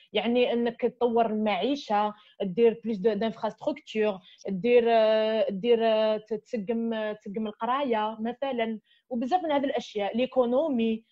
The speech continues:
وهذوك الاشياء، ومن بعد كانت اه لا فان تصير بالنقطه تاع النساء، معناتها لازم تجوزي كامل هذه لا ليست باش توصلي للنساء. نو، نو، نو، نو، نو، نو. آه، المشكل انه رانا نشوفوا انه حقوق النساء رانا نشوفوها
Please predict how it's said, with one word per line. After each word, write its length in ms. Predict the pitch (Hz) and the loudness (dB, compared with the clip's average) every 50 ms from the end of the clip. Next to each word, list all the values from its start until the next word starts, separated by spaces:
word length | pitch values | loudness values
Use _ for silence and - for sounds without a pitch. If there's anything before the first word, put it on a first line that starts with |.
| _ - | _ -2
وهذوك 220 | 226 254 294 - | -2 -2 -2 -2
الاشياء، 400 | 277 - 269 269 - - 453 440 | -4 -4 -4 -2 0 0 0 2
ومن 100 | 370 349 | 2 2
بعد 120 | 392 381 339 | 2 2 2
كانت 260 | 370 359 - 403 403 - | 0 -2 -4 -4 -2 0
اه 140 | 359 392 403 | 0 2 2
لا 120 | 392 392 359 | 2 2 0
فان 200 | 359 - 440 - | 0 -4 -10 -8
تصير 160 | - - 330 | -6 -6 -6
بالنقطه 460 | 254 277 254 285 302 - _ 330 330 330 | -4 -4 -4 -6 -6 -4 _ -4 -4 -2
تاع 120 | 302 240 | -4 -6
النساء، 460 | 240 233 226 214 196 - - 175 170 - _ _ _ _ _ _ - | -4 -2 -2 -4 -4 -6 -8 -10 -10 -10 _ _ _ _ _ _ -6
معناتها 280 | 226 226 247 226 233 247 | -4 -4 -2 -2 0 0
لازم 260 | 247 233 247 247 226 | 0 0 0 -2 -4
تجوزي 240 | 220 247 233 220 233 | -4 -4 -6 -6 -6
كامل 220 | - 311 339 330 | -6 -6 -4 -2
هذه 140 | 311 269 302 | -2 -2 -2
لا 140 | 277 277 311 | -2 -2 -2
ليست 180 | 403 403 - | -2 -4 -6
باش 140 | 262 285 - | -8 -12 -10
توصلي 320 | - 302 285 294 277 302 | -8 -8 -8 -6 -6 -6
للنساء. 500 | 277 262 254 233 226 214 - - 185 170 - _ _ _ _ _ _ - | -6 -6 -6 -6 -6 -8 -8 -10 -12 -14 -14 _ _ _ _ _ _ -8
نو، 300 | 311 359 392 359 269 202 180 - | -6 -4 -4 -4 -4 -6 -6 -6
نو، 160 | 220 269 285 | -4 -2 -2
نو، 140 | 277 254 233 | -2 -2 -4
نو، 140 | 220 208 196 | -4 -6 -6
نو، 120 | 185 175 | -8 -10
نو. 220 | 175 170 165 - - - | -12 -12 -14 -10 -4 -2
آه، 300 | 233 254 254 254 - - - | -2 0 0 -2 -4 -6 -8
المشكل 580 | 240 240 247 247 247 247 311 359 359 - - 466 370 - | -8 -6 -4 -4 -4 -4 -4 -4 -6 -6 -6 -6 -4 -4
انه 200 | 330 330 311 320 | -6 -4 -4 -4
رانا 220 | 302 285 277 277 262 | -2 -2 -2 -4 -4
نشوفوا 440 | 247 - 349 359 - - - - 240 | -4 -6 -8 -8 -8 -8 -8 -8 -6
انه 380 | 233 233 233 233 226 220 214 - - | -6 -4 -4 -4 -4 -4 -6 -10 -10
حقوق 440 | - - 240 233 - 359 403 392 349 | -8 -8 -8 -4 -4 -4 -4 -4 -6
النساء 540 | 285 277 262 254 - - 285 339 - - 269 | -6 -6 -6 -6 -6 -4 -4 -4 -4 -4 -6
رانا 160 | 262 247 247 | -8 -8 -10
نشوفوها 520 | 240 247 240 226 - 277 277 240 311 349 | -10 -10 -14 -12 -10 -8 -8 -6 -8 -10